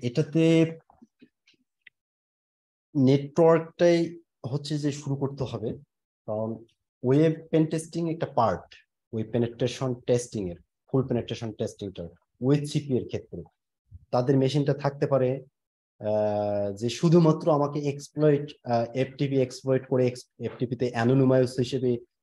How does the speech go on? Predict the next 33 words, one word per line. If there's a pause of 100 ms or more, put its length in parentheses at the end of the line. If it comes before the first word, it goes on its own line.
(120)
অ্যাক্সেস
করে (140)
সেখান
থেকে
কিছু
কনফিডেন্সিয়াল, (300)
আহ,
ইনফরমেশন
নিয়ে (160)
আমি
আরেকটা
হচ্ছে
যে, (380)
আহ,
ওয়েব
অ্যাডমিনে, (280)
অ্যাডমিন
হিসেবে,
ওয়েবে
অ্যাডমিন
হিসেবে
অ্যাক্সেস
পাইলাম,
তারপর
একটা
ব্যাকডোর
ইনস্টল
করে
দিলাম, (240)
শেল
আপলোড
করে
দিলাম।